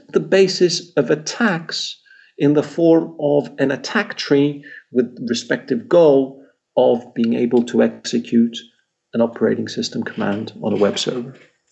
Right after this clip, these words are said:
Now, where shall we go next? Well, if we look at a little bit of the inspiration with regards to, uh, where this idea came from and the constituent parts of what we used to build WebSpar,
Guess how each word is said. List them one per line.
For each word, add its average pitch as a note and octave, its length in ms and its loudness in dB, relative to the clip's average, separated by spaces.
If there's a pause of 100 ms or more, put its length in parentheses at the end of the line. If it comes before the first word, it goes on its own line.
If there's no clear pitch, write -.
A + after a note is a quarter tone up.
(240)
Now, G3 260 4
where A#3+ 220 2
shall A#3 240 4
we G3 120 2
go F#3 180 4
next? - 640 -2 (400)
Well, A3+ 420 0 (240)
if - 200 -8
we D4+ 80 2
look B3 220 2
at A#3 80 4
a F#3 60 4
little E3 280 2
bit - 280 -2 (120)
of B2 240 -4 (200)
the - 220 -6
inspiration D3+ 840 0 (200)
with A#2+ 220 0
regards B2+ 520 0
to, A#2 480 4 (200)
uh, A#2 240 -2 (300)
where D3 260 2
this D3 180 -2
idea A#2+ 300 2
came B2+ 280 -2
from E3 400 -2 (340)
and C#3 120 4
the C3+ 60 4
constituent - 680 0
parts - 440 0
of A2+ 200 -4
what C3 300 2
we C3 100 -2
used B2 680 0 (120)
to - 100 -4
build C3 380 4
WebSpar, A2+ 640 -6